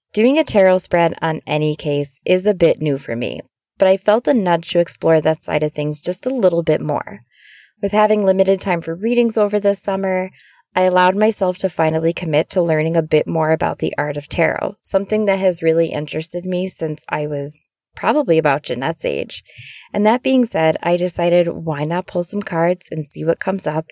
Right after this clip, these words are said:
around this case? The deck that I used was the Ethereal Visions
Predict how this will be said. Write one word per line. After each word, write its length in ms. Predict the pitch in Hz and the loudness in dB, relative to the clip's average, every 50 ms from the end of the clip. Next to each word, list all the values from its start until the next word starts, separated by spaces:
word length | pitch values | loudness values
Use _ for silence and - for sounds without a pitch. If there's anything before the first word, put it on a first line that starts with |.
| _ - | _ -8
around 320 | 175 160 156 139 139 156 | -6 -4 -4 -6 -6 -6
this 180 | 151 156 156 - | -6 -4 -6 -4
case? 600 | - - 226 226 - - - - - - - - _ _ _ _ - - - - - - - - - _ - | -4 -2 -2 -2 -2 -4 -6 -8 -6 -8 -8 -8 _ _ _ _ -20 -20 -20 -20 -20 -20 -20 -20 -20 _ -2
The 100 | - 190 | -2 -2
deck 260 | 175 - 190 190 196 - | 0 2 -2 -2 -2 0
that 160 | - 240 262 | 0 2 2
I 60 | 269 | 2
used 440 | 262 208 180 170 165 170 175 - - | 2 2 2 2 2 2 2 0 0
was 140 | 175 165 - | 0 0 0
the 80 | - - | 0 0
Ethereal 400 | - 165 160 - 175 180 175 185 | 0 -2 -2 0 2 2 2 2
Visions 600 | 180 170 160 147 147 147 135 143 147 160 160 - | 2 2 0 0 0 -4 -4 -2 -2 -2 -2 -4